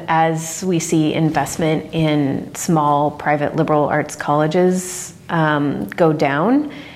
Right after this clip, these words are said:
having a niche like that is gonna be so important for Linfield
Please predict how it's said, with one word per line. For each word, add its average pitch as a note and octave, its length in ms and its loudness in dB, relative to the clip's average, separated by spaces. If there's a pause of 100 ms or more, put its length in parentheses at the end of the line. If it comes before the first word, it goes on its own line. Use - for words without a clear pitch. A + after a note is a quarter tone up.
(140)
having F3 560 0
a D#3+ 80 -2
niche D#3 500 0
like D#3+ 260 0
that G#3 220 4
is E3+ 160 -2
gonna E3 160 0
be D#3+ 160 0
so D#3+ 600 2
important D3 840 -2 (180)
for D3+ 400 0
Linfield G3+ 720 4